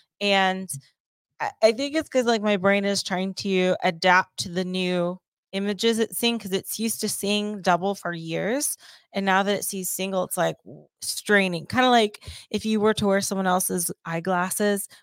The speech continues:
with a prescription that's not yours, it would make your head, like, hurt, like, "Oh my God." That's kinda, I think, what I'm experiencing. So I've been extremely fatigued, which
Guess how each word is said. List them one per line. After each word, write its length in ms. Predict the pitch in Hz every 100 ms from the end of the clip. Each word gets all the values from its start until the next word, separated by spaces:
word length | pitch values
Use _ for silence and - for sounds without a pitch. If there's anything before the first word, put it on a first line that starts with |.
| -
with 220 | 190 196
a 120 | 190
prescription 600 | - 180 - 185 - 196
that's 220 | 190 -
not 160 | 190 170
yours, 300 | 180 185 185
it 60 | 185
would 80 | 175
make 220 | 185 175
your 200 | 185 180
head, 280 | 180 185 175
like, 160 | 180 -
hurt, 300 | - 190 -
like, 180 | 175 -
"Oh 180 | 170 214
my 140 | 196 - -
God." 200 | 180 - - - _
That's 140 | 190 -
kinda, 180 | 214
I 120 | 196 180
think, 220 | 190 180 -
what 120 | 185
I'm 100 | 185
experiencing. 600 | 175 - - 185 180 180 175
So 160 | 185
I've 100 | 180
been 160 | 202 208 - - -
extremely 460 | - - 285 330 311
fatigued, 800 | - 190 - - 220 214 175 175
which 320 | 185 196 -